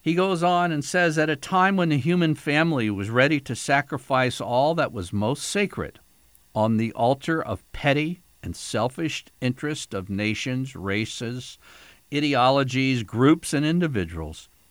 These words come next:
our Blessed Mother came from heaven, offering to implant in the hearts of all who trust in her the love of God burning in her own heart. At that time, it was only to three children,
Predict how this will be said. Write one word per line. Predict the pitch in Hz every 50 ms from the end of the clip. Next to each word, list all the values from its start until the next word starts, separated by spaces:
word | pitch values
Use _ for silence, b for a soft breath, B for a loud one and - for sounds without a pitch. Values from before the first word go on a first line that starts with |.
| _ _ _ _ _
our | - 98 95
Blessed | 104 113 107 127 143 - - 165 147
Mother | 147 156 170 160 165 160
came | - - - 143 147 151
from | 143 - - 143 135
heaven, | 123 - - 165 165 139 85 71 - _ _ b b b b b b b b _ -
offering | - 127 156 196 190 - 196 180 190 190 180
to | - - 139 113 - _ _ -
implant | 160 196 262 285 - - - - 180 175 170 170 175 180 - - -
in | 113 107 95
the | 90 85 90
hearts | - - 147 160 170 165 - -
of | 107 98 92 -
all | - 110 123 127 139 147
who | 131 135 117 104
trust | - - - 143 151 156 - - - 175
in | 160 143
her | 123 - 160 - 110 82 78 - _ _ b b b b b b b b b b b b b b
the | 107 98
love | 101 117 135 143 156
of | 151 143 - -
God | - 147 143 131 98 73 - - _ b b b b b b b b
burning | 92 98 127 143 170 156 110 87 73 - _ -
in | - 117 107
her | - - - 208 202 160 123
own | 98 87 85 87
heart. | 69 98 85 78 73 - _ _ _ _ b b b b b b b b b b b b b b b b -
At | 135 131 131 -
that | 151 160 170 170 -
time, | 143 160 156 151 151 160 165 156 -
it | 123 131
was | 120 123 120 117
only | 127 135 139 143 151 156 147
to | - -
three | 123 - - - 139 139 139
children, | 131 - - 160 165 165 156 - 98 -